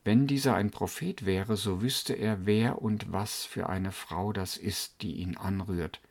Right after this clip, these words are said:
denn sie ist eine Sünderin." Jesus antwortete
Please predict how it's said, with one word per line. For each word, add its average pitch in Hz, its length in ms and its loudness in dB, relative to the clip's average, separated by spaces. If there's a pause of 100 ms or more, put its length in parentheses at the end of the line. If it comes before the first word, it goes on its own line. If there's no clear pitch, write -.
(380)
denn 104 160 6
sie 117 180 2
ist - 280 -2
eine 90 200 -2
Sünderin." 113 720 4 (260)
Jesus 101 540 0
antwortete 107 880 -4